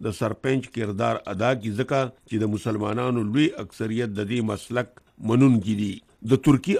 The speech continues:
عالمان د حنفي اسلام تبلیغ او تدریس له زور ورکړی دی، هر کله چې قطر د سلفي مسلک په ودې زور راوړلی دی او د خپل دې مقصد د حصول دپاره خپل سیاسي اقتصادي نظام کې د دې مسلک منونکي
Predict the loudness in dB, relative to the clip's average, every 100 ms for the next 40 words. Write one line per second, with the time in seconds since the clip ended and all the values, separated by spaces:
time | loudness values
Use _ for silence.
0 | 4 4 4 4 4 0 -4 0 2 4
1 | 2 -2 -4 -6 -2 0 0 0 -2 2
2 | 2 0 -2 -4 -2 -4 -2 -4 -4 -4
3 | -2 0 0 0 -4 -4 -2 0 0 0
4 | -2 -2 -4 -4 -6 -4 -2 -2 -4 -8
5 | _ -6 -2 -2 -2 0 0 0 -2 -4
6 | -4 -6 _ 0 4 6 4 2 -2 -8
7 | 2 2 4 2 4 4 4 2 0 -2
8 | _ -4 -2 -2 -4 -6 0 0 2 -2
9 | -4 -4 -2 -2 -2 -2 -2 -2 -2 -2
10 | 0 -2 -4 _ -20 -4 -4 -2 -2 -2
11 | -2 -2 -2 -2 -8 -4 -2 -2 -2 -2
12 | 0 0 0 -2 -4 -4 -8 -10 -4 0
13 | 2 2 0 -2 -6 -4 -2 4 4 4
14 | 0 -4